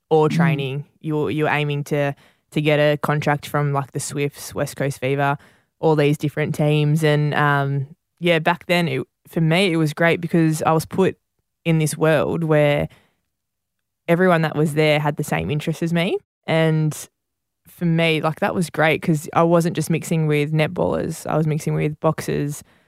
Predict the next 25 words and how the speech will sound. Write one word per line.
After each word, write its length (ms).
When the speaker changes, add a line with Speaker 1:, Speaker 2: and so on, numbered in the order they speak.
Speaker 1:
um, 440
volleyballers, 760
rowers, 720
sports 400
that 100
I 160
had 160
never 300
really 440
watched 560
or 320
got 140
involved 480
in. 400
And 160
so 100
I 180
was 280
learning 500
different 300
aspects 400
of 100
different 300
sports 440
and 200